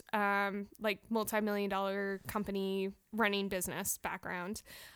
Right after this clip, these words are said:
um, which I also wanna point out that this co-op was failing and they were the head of it and they were not running it like a business. <laughs> And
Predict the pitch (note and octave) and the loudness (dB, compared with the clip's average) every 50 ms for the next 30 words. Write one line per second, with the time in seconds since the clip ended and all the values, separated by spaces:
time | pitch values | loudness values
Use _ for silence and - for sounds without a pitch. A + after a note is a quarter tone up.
0 | - - - A#3+ B3 C4 C4 B3 E4+ F4 - F4+ F4 D#4 D#4 E4+ E4+ - G#4+ G4+ | -4 4 6 8 8 8 6 6 8 12 12 12 12 12 12 10 10 10 10 12
1 | G4 F4 D4 C4+ - - A3+ A3 G#3+ G3 F#3+ G#3 A#3+ - - - A3+ A3 - A3+ | 12 10 10 8 6 4 4 6 8 8 8 8 6 4 2 2 2 4 4 4
2 | A#3 - - A3+ A3 G#3+ G#3+ G#3+ G#3+ A3 A3 - - F#3+ F#3+ G3+ G#3+ A3+ A#3 A#3+ | 4 4 4 6 8 8 8 8 6 4 2 4 4 4 4 4 6 6 6 6
3 | A#3 A3 - A3 G#3 G#3 G3+ G3 F#3+ G3 F#3+ F#3+ F#3+ G3 G3+ G3 - G3+ F3 G3 | 4 4 2 2 2 2 2 2 2 2 2 2 2 2 0 0 0 0 2 4
4 | F#3 F#3+ G#3 G3+ B3 B3 C4 C4 - - G#3+ A3 A3+ G#3+ G3+ G#3 G3+ G3 F#3 - | 4 4 4 6 6 6 6 6 4 2 2 4 4 4 4 4 4 4 4 4
5 | - G3 F#3+ G3 G3 F#3+ F#3 - G3+ G3+ - G3+ F3+ F#3 F#3 F#3+ A3 A#3 A#3+ B3+ | 4 2 2 0 0 0 0 0 0 0 -2 -2 0 0 0 2 4 4 4 4
6 | - - - - - - - - C#4 - - - A#3 - A#3+ A3+ G3+ F#3+ - | 2 0 -2 -2 -6 -6 -4 -4 -6 -4 -2 -2 0 2 4 2 2 0 -4